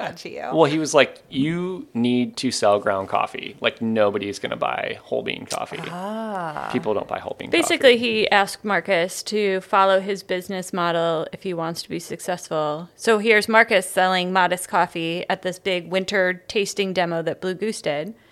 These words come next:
Speaker 2: And then I met Nick Pa-, Papa Nicholas, and he, he, "Hey, coffee's pretty good. And you know what you need to do is, in order to be successful, you talk like, you know, more of a,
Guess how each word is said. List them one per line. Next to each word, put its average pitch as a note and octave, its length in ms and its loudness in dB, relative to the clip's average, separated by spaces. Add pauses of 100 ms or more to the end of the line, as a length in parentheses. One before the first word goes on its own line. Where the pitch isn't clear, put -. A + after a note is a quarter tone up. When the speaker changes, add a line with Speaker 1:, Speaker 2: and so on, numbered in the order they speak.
(520)
Speaker 2:
And B2 120 2
then A#2 200 2
I A2+ 80 2
met A#2 180 0
Nick A2 180 -2
Pa-, A2+ 140 0 (240)
Papa A#2+ 220 2
Nicholas, A2+ 400 -4
and A#2+ 120 -2
he, C3+ 120 -4 (320)
he, A#2 200 -2 (640)
"Hey, D#4+ 300 2
coffee's A#3 420 2
pretty F#3 280 -6
good. A#3 340 4 (1040)
And D3 140 4
you D#3 80 4
know G3 100 10
what A#3 140 4
you G#3+ 80 4
need G3+ 140 6
to D3+ 80 4
do A#3+ 340 8
is, G#2 500 2
in B2+ 120 0
order D3 180 2
to C3 80 0
be D3+ 160 0
successful, D3 500 2
you C3 80 2
talk C3+ 300 4
like, A2+ 220 0
you C#3 160 0
know, C3 160 8
more D3+ 260 6
of A#2+ 80 2
a, A#2+ 160 0